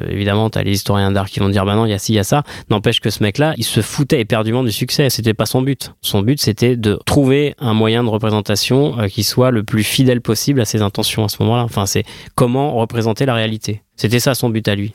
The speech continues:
C'était, euh, trouver la réponse à cette question. Et voilà. Voilà son génie. Donc je me compare pas à Cézanne, évidemment,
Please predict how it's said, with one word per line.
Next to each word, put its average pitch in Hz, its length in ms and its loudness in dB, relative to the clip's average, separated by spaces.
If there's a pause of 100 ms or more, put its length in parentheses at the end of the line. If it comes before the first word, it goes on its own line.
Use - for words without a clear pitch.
C'était, 107 340 2
euh, 101 200 0
trouver 139 260 2
la 113 140 2
réponse 113 320 -4
à 120 40 -2
cette 110 180 -10
question. 113 340 -4 (420)
Et 98 380 0
voilà. 98 240 0 (220)
Voilà 117 160 2
son 117 160 0
génie. 107 280 -4 (380)
Donc 101 100 2
je 104 300 2
me 101 160 -2
compare 117 320 -2
pas 127 100 0
à 107 40 -2
Cézanne, 120 340 0
évidemment, 107 420 0